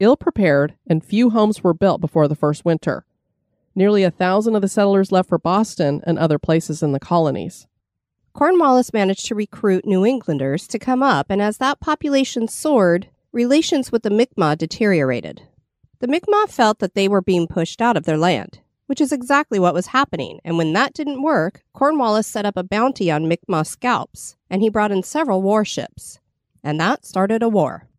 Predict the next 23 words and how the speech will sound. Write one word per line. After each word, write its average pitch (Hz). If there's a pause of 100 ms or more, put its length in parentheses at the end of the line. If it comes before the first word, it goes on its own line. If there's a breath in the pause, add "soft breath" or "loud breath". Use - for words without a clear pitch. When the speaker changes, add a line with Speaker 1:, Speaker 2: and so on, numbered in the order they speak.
(500)
Speaker 2:
This 359
was 415
known 208
as 185
Father 226
Le 208
Loutre's 202
War, 185 (140)
or 269
the 254
Mi'kmaq 233
War. 165 (640)
Cornwallis 359
declared 240
Halifax 214
as 165
the 185
new 185
capital 175
of 160
the 170
British 170
colony, 160